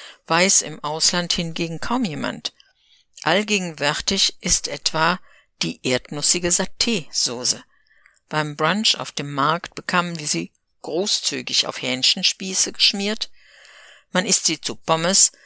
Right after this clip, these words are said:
Selbst in der Fastfood-Kette Febo, Spezialität,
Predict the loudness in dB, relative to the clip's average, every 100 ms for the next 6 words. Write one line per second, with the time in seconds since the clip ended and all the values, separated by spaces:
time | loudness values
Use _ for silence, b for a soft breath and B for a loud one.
0 | b b 2 4 4 2 2 0 0 0
1 | -2 2 4 4 0 -4 -8 -8 -2 -2
2 | 0 -4 -2 0 4 4 4 2 2 -4
3 | B B B B -6 -4 0 2 2 2
4 | 2 2 2 0